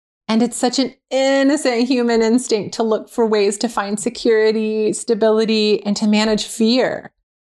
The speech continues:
The illusion of control provides that idea that somehow if we do things a certain way or manage how others do things or how they think or feel,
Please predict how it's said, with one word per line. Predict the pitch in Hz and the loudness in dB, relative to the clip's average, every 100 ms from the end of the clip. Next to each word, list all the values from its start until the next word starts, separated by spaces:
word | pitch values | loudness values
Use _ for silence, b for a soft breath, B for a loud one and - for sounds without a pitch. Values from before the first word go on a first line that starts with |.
| _ _ _ _ - | _ _ _ _ -2
The | 233 | 2
illusion | 247 226 269 277 269 | 2 4 2 2 0
of | 262 | -2
control | 233 214 254 240 | 0 0 0 -2
provides | 233 208 226 254 233 | -4 -2 0 0 2
that | 233 | 2
idea | 220 214 214 247 262 | 2 2 2 2 2
that | 202 180 B B B - | 2 0 B B B -10
somehow | - - 262 302 466 - 196 165 | -8 -4 0 0 0 -2 -2 0
if | 170 170 | -2 -2
we | 214 | -2
do | 208 214 | 0 0
things | 202 196 175 | 0 0 0
a | 180 | -2
certain | - - 254 269 330 285 | -6 -2 -2 0 2 2
way | 180 156 151 151 b b b 190 | 2 0 -4 -8 b b b -2
or | |
manage | 208 208 214 226 226 | 2 2 2 0 -2
how | - 202 - _ - | -2 -4 -6 _ -6
others | 254 311 277 214 165 | -2 0 2 0 0
do | 170 156 | -4 -4
things | 156 160 156 156 165 - _ _ _ | -4 -8 -8 -8 -8 -8 _ _ _
or | 180 | -4
how | 196 196 | -2 -2
they | 185 226 381 | 0 0 0
think | 392 180 151 | 0 -2 -4
or | 151 | -6
feel, | 151 - 160 156 165 165 | -10 -12 -8 -8 -8 -12